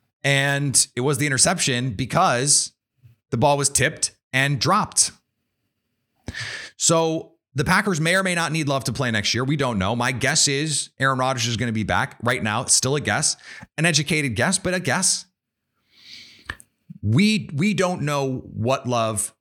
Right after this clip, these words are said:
is, and I don't know how anyone else does either. I don't know how anyone else does either. He could certainly be someone that the Packers look to trade this offseason. If Aaron Rodgers wants to come back and play three more years, great.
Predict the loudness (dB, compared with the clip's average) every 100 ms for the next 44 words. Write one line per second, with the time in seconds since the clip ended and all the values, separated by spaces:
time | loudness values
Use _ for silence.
0 | _ 0 0 2 0 2 2 0 0 0
1 | -2 0 0 0 0 0 -2 -6 -14 _
2 | _ _ _ _ 0 2 2 2 2 0
3 | 0 -2 0 -2 -2 -2 0 -2 -2 -4
4 | -8 _ _ -4 0 0 -4 -10 _ _
5 | _ _ _ -14 -2 0 2 2 2 2
6 | 0 -2 2 2 2 0 -4 -2 -2 0
7 | 0 -2 -2 -4 -2 -2 0 0 0 0
8 | -2 -4 -6 -14 _ -20 -18 -14 -10 -2
9 | 2 2 2 0 0 2 2 2 0 0
10 | 0 -2 0 -2 -2 -2 0 0 0 2
11 | 0 -4 _ _ _ 0 2 0